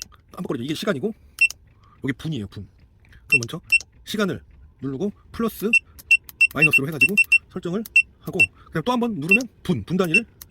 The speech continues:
설정할 수 있는 거죠. 아, 그리고 이 무시동 히터는 차량의 기름으로 작동되는 거예요. 그러니까 이거는 경유가 되겠죠. 그러니까 우리가 차를 막 운전할 때 추우면 히터를 트잖아요.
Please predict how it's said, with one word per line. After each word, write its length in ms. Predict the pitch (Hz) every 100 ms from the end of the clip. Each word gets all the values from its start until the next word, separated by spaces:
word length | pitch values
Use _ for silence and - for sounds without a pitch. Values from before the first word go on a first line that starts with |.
| - - 202 - - -
설정할 280 | 202 180 156
수 180 | 220 226
있는 180 | 147 101
거죠. 120 | 90 - - - - - -
아, 60 | 135
그리고 340 | 202 196 202
이 640 | 147 151 151 147 147 147 139
무시동 420 | 107 165 226 208
히터는 520 | 208 220 208 226 98 - - - - - - - - - - - - - - -
차량의 320 | 269 269 226
기름으로 520 | - 180 285 285 220
작동되는 380 | - 180 147 110
거예요. 180 | 87 82 - - - - - - -
그러니까 200 | 135 143
이거는 140 | 143 -
경유가 280 | 151 185 143
되겠죠. 260 | 107 131 -
그러니까 260 | - - 160
우리가 140 | 185
차를 260 | - 269 233
막 100 | 170
운전할 360 | 139 185 196
때 220 | 156 156
추우면 520 | 156 233 202 165 165 117
히터를 580 | 214 240 165 165 110 - - - - - -
트잖아요. 460 | 220 220 151 170